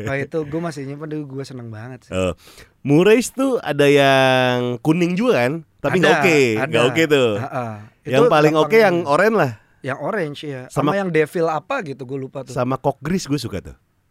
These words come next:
Speaker 1: Koknya siapa?
Speaker 2: Cock Gris.
Speaker 1: Oh, sorry,
Speaker 2: Cock
Speaker 1: sorry.
Speaker 2: Gris.
Speaker 1: Cock Gris enak.
Speaker 2: Gambarnya ayam memang.
Speaker 1: Iya, iya, iya.
Speaker 2: Ayam jantan.
Speaker 1: Iya, bener.
Speaker 2: Iya.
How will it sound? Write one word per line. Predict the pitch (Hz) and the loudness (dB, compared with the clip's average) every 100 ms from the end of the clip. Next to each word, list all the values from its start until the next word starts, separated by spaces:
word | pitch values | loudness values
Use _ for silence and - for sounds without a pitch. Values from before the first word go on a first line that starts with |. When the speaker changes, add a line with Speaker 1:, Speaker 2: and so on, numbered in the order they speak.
| _ _ _ _ | _ _ _ _
Speaker 1:
Koknya | 160 180 | -10 -8
siapa? | 185 202 247 _ | -8 -10 -14 _
Speaker 2:
Cock | 127 - | -6 -6
Gris. | 110 117 - 160 | -2 -2 0 0
Speaker 1:
Oh, | 147 160 | 2 2
sorry, | 143 | -2
Speaker 2:
Cock | - 110 | -6 -10
Speaker 1:
sorry. | 101 | -10
Speaker 2:
Gris. | - 123 123 | -10 -10 -10
Speaker 1:
Cock | - 139 | -6 -6
Gris | 151 185 | -2 -4
enak. | 120 104 | -6 -2
Speaker 2:
Gambarnya | 123 123 139 127 | 0 2 2 2
ayam | 127 - | 0 -2
memang. | 123 98 151 | 0 0 0
Speaker 1:
Iya, | 147 | -2
iya, | 123 117 | -4 -10
iya. | 107 104 | -12 -4
Speaker 2:
Ayam | 107 113 | -2 0
jantan. | 107 104 110 113 95 85 | 0 -2 -4 -4 -4 -6
Speaker 1:
Iya, | 101 123 | -10 -10
bener. | 120 113 | -10 -6
Speaker 2:
Iya. | 104 113 95 | -2 2 2